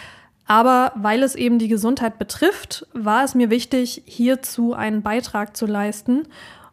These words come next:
Und dann muss es eben auch mal politisch sein. Ursprünglich wollte ich sogar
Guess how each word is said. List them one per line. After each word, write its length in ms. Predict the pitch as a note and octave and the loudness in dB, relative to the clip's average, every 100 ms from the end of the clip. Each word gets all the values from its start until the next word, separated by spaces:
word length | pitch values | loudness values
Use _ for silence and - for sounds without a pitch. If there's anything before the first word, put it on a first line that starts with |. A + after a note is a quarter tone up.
| - | -4
Und 160 | A3+ G#3+ | 0 2
dann 120 | A3+ | 2
muss 160 | A#3 | 0
es 120 | A3+ - | -2 -4
eben 200 | A3+ G#3+ | -4 -4
auch 220 | G#3+ A#3 | -6 -4
mal 160 | G#3+ | -6
politisch 520 | G#3+ A3+ A#3+ A#3+ A3+ - | -4 -2 -2 -2 -6 -6
sein. 420 | G3 F#3+ A3 A#3 - _ _ _ | -6 -2 -4 -4 -12 _ _ _
Ursprünglich 720 | C4+ D4+ D4 - G#3+ G#3+ G#3+ | 0 0 0 -2 -2 0 -2
wollte 280 | G#3 G#3 A3 | -2 -2 -2
ich 100 | G3+ | -6
sogar 500 | A3+ G3+ G#3 G3+ G3+ | -4 -2 0 0 -2